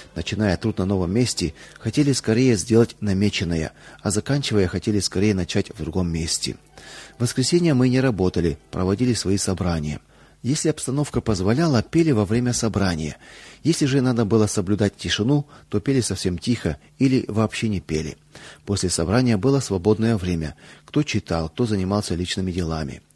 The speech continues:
Вечером обычно проводили разбор Слова Божьего. Заканчивая работу, мы нередко праздновали «жатву»,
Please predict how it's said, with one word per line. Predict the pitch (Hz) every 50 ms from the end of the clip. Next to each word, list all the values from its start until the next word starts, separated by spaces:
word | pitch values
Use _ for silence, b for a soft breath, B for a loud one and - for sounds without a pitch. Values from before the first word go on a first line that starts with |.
| B B B B B B B B
Вечером | 117 156 170 - 180 170 165 160
обычно | 147 131 143 147 - - 143
проводили | 127 123 120 113 113 110 120 131 135
разбор | 123 113 113 101 90 80 104 110 110 110
Слова | - - - 92 90 104
Божьего. | 95 - - 90 82 82 - 76 76 76 - - _ _ _ _ _ _
Заканчивая | - 82 - - 90 92 - - 78 80 76
работу, | 73 80 82 117 123 - 104 92 B B B B B B B B
мы | - 147 160
нередко | 147 131 139 147 - - 139
праздновали | 104 - 95 101 101 92 104 104 101 104
«жатву», | 98 90 95 90 80 - - - 78 76